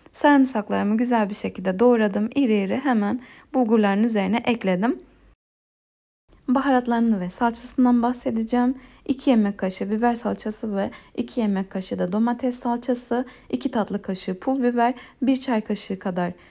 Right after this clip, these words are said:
kimyon ve tuz kullanıyoruz. Bunun dışında herhangi bir baharat eklemiyorum. Hemen içerisine aldım gördüğünüz gibi.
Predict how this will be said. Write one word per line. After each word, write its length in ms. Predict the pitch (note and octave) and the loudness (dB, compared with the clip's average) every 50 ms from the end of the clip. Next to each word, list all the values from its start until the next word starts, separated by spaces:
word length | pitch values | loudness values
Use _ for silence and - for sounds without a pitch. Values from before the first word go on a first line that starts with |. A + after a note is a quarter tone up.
| - - _ _ _ _ _ _ - | -20 -20 _ _ _ _ _ _ -12
kimyon 640 | - - D4 C#4 C4+ C4 B3+ C4 C4 C4+ D#4+ E4 - - - - | -4 2 4 6 6 8 8 6 6 4 2 0 -4 -12 -6 0
ve 160 | C4 C4 C4 C4 | 2 2 2 2
tuz 240 | - C#4 B3+ A3+ | 0 -2 -2 -2
kullanıyoruz. 800 | - - - G3+ F#3 F#3 F3+ F#3 F#3 F#3+ G3+ A3 A#3+ C4+ C#4 - | -2 -6 -6 -4 -2 0 0 0 0 0 -2 -2 -2 -4 -4 0
Bunun 320 | C4+ C#4 C#4 B3+ A#3 G#3+ G3 | 2 4 4 4 4 2 0
dışında 360 | G#3+ G#3+ - - G#3 G#3 A3 | -2 -4 -4 -4 -4 -4 -4
herhangi 480 | A3+ - B3 B3+ B3+ B3+ A3+ A3 G3 G3 | -4 -2 -4 -2 -2 0 -2 -2 -2 -2
bir 160 | G3+ G3 G3+ | -4 0 0
baharat 480 | A3 A#3 A#3 A#3 G3 G3+ B3 C4+ - - | 0 0 0 -2 -2 -2 -2 -4 -4 -4
eklemiyorum. 800 | - A3+ A3 A3+ - G#3 G3+ F#3 F3 E3+ E3 D#3+ E3 A3 B3+ D#4+ F4+ - - _ _ _ _ _ _ _ _ _ _ | -2 -2 -2 -2 -4 -4 -2 -2 -2 -2 -4 -4 -2 -2 -2 -2 -4 -8 -16 _ _ _ _ _ _ _ _ _ _
Hemen 320 | - D#4+ B3+ A#3 A#3 A#3 A#3 | 2 2 2 4 2 0 -2
içerisine 580 | C#4 C4+ - - A3+ G#3 G#3 G#3 - A#3+ B3 | -4 -4 -2 0 0 0 0 0 0 0 0
aldım 480 | B3 B3 - B3 A3+ G#3 F#3 F#3 F#3 F#3 | 0 2 4 4 4 4 2 0 -2 0
gördüğünüz 600 | G3 B3 C4+ C4+ A#3+ B3+ B3+ A#3+ A3+ A3 A3 - | 2 4 4 4 4 4 2 2 2 0 -2 -4
gibi. 300 | - F#3 F3 F#3+ A3 C#4+ | -6 -6 -4 -4 -4 -6